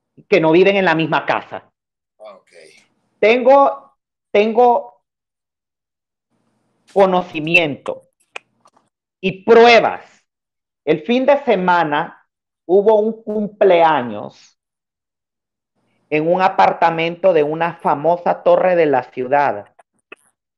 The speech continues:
Speaker 1: Eran aproximadamente unas siete personas. Un cumpleaños.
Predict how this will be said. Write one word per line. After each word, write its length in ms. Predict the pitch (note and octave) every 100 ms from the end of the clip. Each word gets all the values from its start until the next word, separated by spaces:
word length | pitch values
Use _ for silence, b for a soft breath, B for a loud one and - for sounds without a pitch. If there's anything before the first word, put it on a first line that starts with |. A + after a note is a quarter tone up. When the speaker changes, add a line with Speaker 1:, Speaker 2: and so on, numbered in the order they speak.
| _ _
Speaker 1:
Eran 380 | D#3+ F3 G3+ G3
aproximadamente 1120 | E3+ D#3+ D#3 - D3 D#3 E3+ F3 F3+ F#3+ G3
unas 380 | F3+ F3 F3+ -
siete 320 | G3+ G3+ G#3
personas. 800 | G#3 F3 D3+ - E3+ C#3 G#2 G#2+ _ _ _ _ _ _ _ _ _ _ _ _ _ _ _ _ _ _ _ _ _ _ _ _ _ _ _ _ _ _ _
Un 160 | F3 F3
cumpleaños. 960 | G3+ G3 F3+ D#3+ D#3+ D#3 A2+ - _